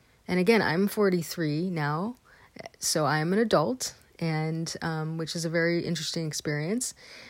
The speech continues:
Um, and I see what,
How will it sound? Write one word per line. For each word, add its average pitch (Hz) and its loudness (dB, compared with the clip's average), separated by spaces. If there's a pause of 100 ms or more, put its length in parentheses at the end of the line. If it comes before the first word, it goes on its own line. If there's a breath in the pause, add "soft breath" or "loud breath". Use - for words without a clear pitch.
(220 loud breath)
Um, 175 0 (540)
and 202 8
I 202 8
see 233 6 (240)
what, 202 4